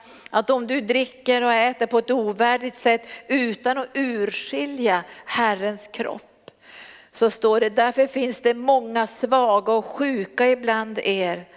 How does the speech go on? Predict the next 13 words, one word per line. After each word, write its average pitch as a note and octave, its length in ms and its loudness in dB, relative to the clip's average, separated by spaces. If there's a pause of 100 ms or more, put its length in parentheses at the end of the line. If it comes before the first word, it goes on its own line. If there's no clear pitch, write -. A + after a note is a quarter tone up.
(220)
och G#3+ 300 -2
många G#3+ 400 0
som G3+ 200 -6
är G#3 120 -6
insomnade." A3 1120 -8 (300)
Det A3+ 100 2
är B3 40 4
en B3 60 -4
ganska C4 360 0
negativ B3 580 -2
text, C4 420 -6
eller A#3+ 180 -2
hur? B3 280 -8